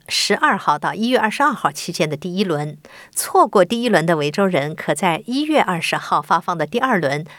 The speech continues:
和三月三十号发放的第三轮中申请另外八万张代金券。此外，还有第一轮没有使用过的代金券。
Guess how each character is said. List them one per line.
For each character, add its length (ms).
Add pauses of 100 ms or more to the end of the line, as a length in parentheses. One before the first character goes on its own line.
和 240
三 260
月 100
三 260
十 120
号 140
发 200
放 200
的 120
第 140
三 220
轮 160
中 280
申 240
请 340 (220)
另 320
外 200
八 360
万 260
张 240
代 180
金 180
券。 300 (300)
此 160
外， 260
还 160
有 180
第 220
一 60
轮 180
没 140
有 100
使 200
用 200
过 180
的 240
代 140
金 160
券。 320